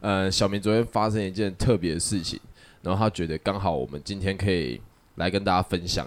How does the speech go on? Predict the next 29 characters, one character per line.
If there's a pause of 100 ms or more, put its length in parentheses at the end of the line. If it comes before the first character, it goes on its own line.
一
下， (440)
所
以
今
天
的
第
一
个
主
题
就
是
呢， (180)
我
们
三
个
有
过
的
特
别
的 (100)
就
医
经
验。